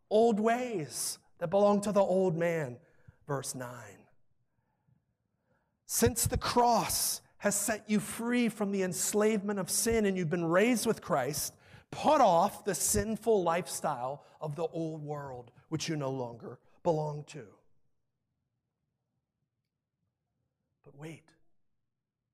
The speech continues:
I thought we learned last week that Christ has crucified the old man, that he's destroyed the body of sin, which is the human body dominated and controlled by sin. Yes, amen.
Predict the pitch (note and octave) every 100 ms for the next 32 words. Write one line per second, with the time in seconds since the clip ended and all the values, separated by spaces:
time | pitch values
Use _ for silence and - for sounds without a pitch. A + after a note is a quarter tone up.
0 | _ - D#3+ - D3+ D3+ D3+ D3+ D3 -
1 | E3 E3+ - D3 - F3+ F3 E3+ F#3+ -
2 | - A#3 B3+ B3 - D3+ C#3+ C#3+ D3+ C#3+
3 | A#2+ B2+ - - _ _ _ - - F3
4 | A3 - G#3+ - - A#3+ A#3+ G#3+ E3 E3
5 | F3+ F#3+ F#3 - - C4+ D4+ F3 G2+ _
6 | - _ _ - - E3 D#3+ F3+ - G#3
7 | G#3 E3+ F3 G3 E3 D#3+ F3 F3+ F3+ G3+
8 | G#3 G3 E3 D#3 F3 F#3+ - C4+ G#3 D3
9 | D#3 F#3+ F#3 A#3 G#3